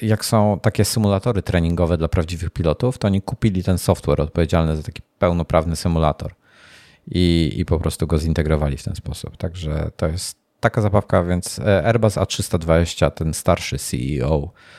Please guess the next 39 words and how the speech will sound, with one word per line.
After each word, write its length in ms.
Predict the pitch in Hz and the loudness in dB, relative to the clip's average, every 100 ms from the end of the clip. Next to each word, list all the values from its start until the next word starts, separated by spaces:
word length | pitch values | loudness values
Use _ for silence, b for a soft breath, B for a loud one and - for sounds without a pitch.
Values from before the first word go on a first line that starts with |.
| B _ - | B _ -4
e, 200 | 78 76 | 0 2
nie 160 | 95 85 | 4 4
najnowszy 420 | 78 76 - 78 | 4 2 0 0
Neo, 460 | 87 85 76 76 - | 4 4 4 2 0
e, 220 | 80 76 | 0 0
bardzo 420 | 76 85 80 - | 0 0 0 -4
fajny 320 | 69 78 73 73 | -4 -2 -2 -2
samolot. 680 | 78 80 85 85 - - - | -2 0 0 -2 -8 -18 -4
E, 260 | 87 85 71 | 0 0 2
jak 160 | 98 | 0
ktoś 220 | - 120 120 | 0 0 0
lubi 140 | 104 | 0
Airbus, 320 | 107 110 - | 0 0 0
jest 160 | 92 95 | 0 -2
dużo 320 | 98 107 90 | 0 2 2
prostszy 560 | - - 92 - - 87 | 2 2 2 -2 -6 -4
niż 140 | 80 | -4
siedem 280 | - 80 78 | -2 -2 -2
trzy 160 | - | -6
siedem, 320 | - 85 82 80 | -4 0 0 -2
więc 200 | 82 - | -4 -8
jak 80 | |
ktoś 200 | - - - | -6 -6 -4
chce 140 | 78 | -6
się 140 | - | -4
pobawić 420 | - 80 85 80 - | -4 2 2 2 -4
za 180 | 82 B B B _ | -8 B B B _
rozsądne 460 | 101 92 - 104 98 | 0 0 2 2 2
pieniądze 420 | 101 92 92 90 | 2 2 2 -2
z 340 | - - - - | -6 -8 -6 0
samolotem, 460 | 90 92 85 95 | 2 2 2 0
który 320 | - 92 92 | 0 2 2
robi 280 | 92 92 90 | 2 2 0
to, 180 | - 85 | 0 0
co 140 | - | 0
prawdziwy 460 | - 87 78 80 76 | -2 -2 0 -4 -4
w 60 | 76 | -2
życiu, 340 | 76 - 64 | -2 -2 -4
to 440 | - 73 71 - | -2 -2 -2 -4